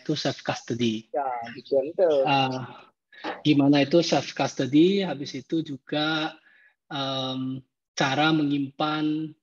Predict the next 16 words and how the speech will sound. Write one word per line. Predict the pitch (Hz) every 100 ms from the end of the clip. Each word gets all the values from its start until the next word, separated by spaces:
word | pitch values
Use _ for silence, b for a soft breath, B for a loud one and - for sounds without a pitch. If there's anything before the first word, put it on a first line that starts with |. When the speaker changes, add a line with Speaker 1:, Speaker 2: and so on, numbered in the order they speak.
| _ _
Speaker 1:
seed | - 143 -
phrase | - 135 131 127 127 131 - -
ya | 120
kan, | 123 123 131 _
memakai, | 127 123 120 - 117 117 120 B B B B _
eh, | 120 117 120
ada | 120 123
yang | 123
memakai | 120 120 - 120 113
hot | -
wallet, | 165 196 190 170 156 143 -
ada | 120 120
yang | -
memakai | 120 120 - - 120 117 117 117 -
cold | 120 117
wallet. | 156 180 165 147 139